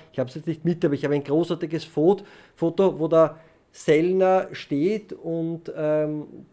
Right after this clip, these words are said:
super klein in einer riesigen Box und zu, äh, mit dem Mikrofon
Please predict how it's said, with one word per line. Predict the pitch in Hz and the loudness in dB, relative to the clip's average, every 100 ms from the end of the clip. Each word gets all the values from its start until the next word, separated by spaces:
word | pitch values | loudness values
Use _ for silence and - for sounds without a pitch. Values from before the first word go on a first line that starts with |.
| _ _ _ _ _ _ _ _ _ | _ _ _ _ _ _ _ _ _
super | - 208 208 | -12 -2 -2
klein | - 156 180 202 | 0 2 4 4
in | 170 | 2
einer | 165 | 2
riesigen | 170 185 175 | 0 -4 -6
Box | - 226 - - _ _ _ _ _ _ - | -2 -2 -2 -14 _ _ _ _ _ _ -10
und | 151 | -6
zu, | 226 175 | -2 0
äh, | 156 156 147 | 2 2 0
mit | 165 | -2
dem | 170 | -2
Mikrofon | 170 165 170 190 240 | -4 -4 -2 4 4